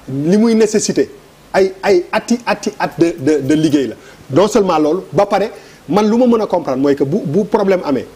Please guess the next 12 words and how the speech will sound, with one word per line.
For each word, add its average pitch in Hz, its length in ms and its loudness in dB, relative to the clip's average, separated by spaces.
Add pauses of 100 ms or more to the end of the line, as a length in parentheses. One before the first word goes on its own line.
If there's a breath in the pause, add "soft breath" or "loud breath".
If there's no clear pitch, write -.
(380)
ñeneen 233 280 4
ñi 233 160 4
ñëw 214 160 4
di 185 100 -2
sanc, 170 280 -6 (380)
ah, - 180 -2 (220)
bu 160 140 2
ñu 220 100 0
yokk - 240 0
ci - 80 -2
problème 139 340 -2
bi. - 80 -12